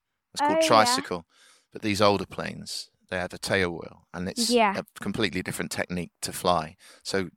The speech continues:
Speaker 1: there's a lot of people who want
Speaker 2: Yeah.
Speaker 1: to do this, and they'll look for people like me to teach them to do
Speaker 2: Mm-hmm.
Speaker 1: it. So it's called, that's called a tail wheel conversion.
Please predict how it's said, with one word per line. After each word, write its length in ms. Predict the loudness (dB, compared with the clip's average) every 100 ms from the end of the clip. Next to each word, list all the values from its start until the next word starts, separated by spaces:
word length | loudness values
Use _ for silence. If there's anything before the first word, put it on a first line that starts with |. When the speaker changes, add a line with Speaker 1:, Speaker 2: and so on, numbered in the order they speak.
| -6
Speaker 1:
there's 140 | -4
a 40 | 2
lot 140 | 2
of 100 | 2
people 400 | -2 -6 -6 -6
who 140 | -6 -4
want 240 | 0 0
Speaker 2:
Yeah. 200 | 4 2
Speaker 1:
to 120 | 2 -2
do 60 |
this, 400 | -4 -10 -10 -12 -12 _ _ _ _
and 280 | -4 -2 0
they'll 140 | 2
look 300 | 4 2 0 -6
for 100 | -6
people 300 | -6 -4 -2
like 120 | -2
me 100 | -4
to 140 | -8 -10
teach 300 | -8 -6 -6
them 100 | -6
to 120 | -6
do 100 | 2
Speaker 2:
Mm-hmm. 240 | 4 4
Speaker 1:
it. 60 | 0 -4
So 120 | -4
it's 100 | -4
called, 200 | -4 -4
that's 140 | -2
called 140 | -4 -6
a 40 |
tail 340 | -6 2 2 4
wheel 160 | 0
conversion. 640 | -2 -6 -4 -4 -4 -6